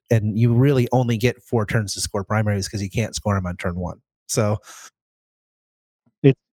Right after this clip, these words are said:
Speaker 2: it's huge. You only score primaries at the start of your command phase, which is the start of your turn, and you can't score them turn one. So you get four turns of scoring now. It's, it's really changed how aggressive you need to be. Um, unless you can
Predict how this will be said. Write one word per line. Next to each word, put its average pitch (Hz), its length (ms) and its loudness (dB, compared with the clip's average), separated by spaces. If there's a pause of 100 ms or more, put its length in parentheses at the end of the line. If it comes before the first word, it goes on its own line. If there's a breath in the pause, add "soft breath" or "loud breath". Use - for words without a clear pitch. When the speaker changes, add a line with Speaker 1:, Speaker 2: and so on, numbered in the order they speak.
Speaker 2:
it's - 280 0
huge. 143 460 2
You 131 120 -2
only 156 220 4
score 165 260 0
primaries 135 500 0
at 117 100 -16
the - 60 -16
start - 460 0 (120)
of 117 140 0
your 113 120 -4
command 110 380 -4
phase, 107 380 -4
which 101 180 -2
is 104 160 -2
the - 120 -6
start 104 260 0
of 101 60 -6
your 117 100 -2
turn, 101 300 -6 (640 soft breath)
and 120 300 2
you 117 80 0
can't 139 300 0
score 127 280 0
them 113 220 -2
turn 107 280 -4
one. 104 240 -4
So - 120 2
you 120 60 4
get 139 180 0
four 143 260 2
turns 127 280 -2
of 110 80 -6
scoring 110 360 0
now. 104 200 -12 (400)
It's, - 280 -2 (280)
it's - 280 2
really 120 640 0 (280)
changed 120 540 0 (140)
how 120 240 2
aggressive 113 500 0
you 143 80 2
need 147 160 0
to 156 60 0
be. 165 240 0 (640 loud breath)
Um, 107 560 0
unless 143 340 4
you 220 60 2
can 117 280 0